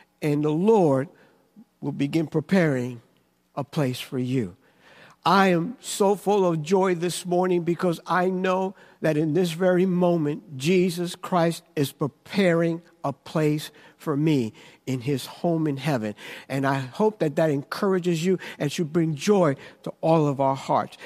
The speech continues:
That is the incredible hope that we have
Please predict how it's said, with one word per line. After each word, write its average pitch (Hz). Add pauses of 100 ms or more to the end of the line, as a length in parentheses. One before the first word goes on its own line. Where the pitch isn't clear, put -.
(100)
That 165
is 151
the 165
incredible 190
hope -
that 147
we 160
have 147